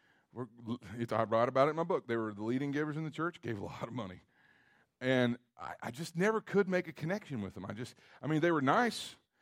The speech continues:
and we'd go out to dinner and stuff with them, but I always felt just like there was this separation, like, there's just like there was, it wasn't like they were putting up a wall. I mean, they were asking us, they were wanting to have,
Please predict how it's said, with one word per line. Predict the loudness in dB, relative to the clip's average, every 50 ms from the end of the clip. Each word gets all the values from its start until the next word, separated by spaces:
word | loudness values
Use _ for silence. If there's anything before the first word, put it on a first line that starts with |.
| _ _ -8
and | -4 -2 0
we'd | 0 2 2
go | 4 4
out | 4 2
to | 0 -2
dinner | -2 0 0 0
and | -2
stuff | 0 -2 -2 0 0
with | 0 0
them, | 0 -2 -4 _ -14 -14 _ -2
but | 0 2
I | 2 2 2
always | 2 2 0 0 -2
felt | -2 2 4 4 4 2 -2 _ -18 -20 -20 -20 _ _ _ _ _ _ -12
just | -10 -8 -8 -4
like | -4 -4 -4 -2
there | -2 0 2
was | 0 0 0
this | -2 -4 -4 -4 -8 -10 -12 -14 -16 _ _ _ _ _ _ _ _ _ _ _ _ _ _ _ _ _ _ _ _ _ _ _ _ _ _ _ _ _ _ _
separation, | -2 -2 -2 -2 0 0 0 0 0 -2 -4 -4 -2
like, | -2 -4 -4 -6
there's | -8 -10
just | -10 -14 -14 -14 -14 -12 -10
like | -10 -8
there | -8 -6 -4
was, | -4 -4 -4 -6 -10 -16 _ _ _ -14 -6
it | -2 4
wasn't | 6 6 8 8
like | 6 4 6
they | 6 6
were | 6 6
putting | 4 2 2 2 2
up | 0 0
a | -2
wall. | 0 2 4 4 4 4 4
I | 2
mean, | 2 2 4
they | 4 4
were | 4 6 4
asking | 4 4 2 0 -4 -6
us, | -6 -2
they | 2 2 4
were | 4 4
wanting | 4 2 0 0 -2
to | -2 0
have, | 0 0 0